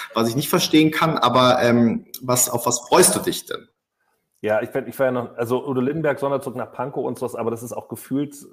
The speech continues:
Speaker 2: ähm, da war Florian noch nicht mal geboren,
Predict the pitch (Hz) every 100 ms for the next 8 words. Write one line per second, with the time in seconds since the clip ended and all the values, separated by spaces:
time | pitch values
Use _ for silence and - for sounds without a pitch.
0 | 117 117 110 107 107 110 120 117 131 131
1 | 131 117 131 120 104 92 113 160 117 95
2 | 107 147